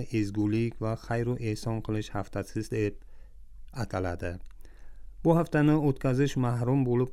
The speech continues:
qolgan oilalar va muhtoj bo'lib qolganlarga xalqning ko'maklari va sovg'alarini jalb etish maqsadida tashkil etilgankim, Imom Xumayni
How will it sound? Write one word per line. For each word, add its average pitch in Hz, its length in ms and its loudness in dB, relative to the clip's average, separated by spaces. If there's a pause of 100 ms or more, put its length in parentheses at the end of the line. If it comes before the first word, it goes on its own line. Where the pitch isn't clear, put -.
qolgan 117 380 2 (100)
oilalar 110 680 0
va 113 80 0
muhtoj 113 520 0
bo'lib 113 240 0
qolganlarga 104 760 0 (100)
xalqning 110 440 -2 (100)
ko'maklari 104 600 -2 (400)
va 117 140 -2
sovg'alarini 104 800 0 (140)
jalb 107 220 -2
etish 104 300 -6
maqsadida 98 560 -4 (140)
tashkil 104 400 -4
etilgankim, 101 680 -2 (560)
Imom 143 340 6
Xumayni 135 540 2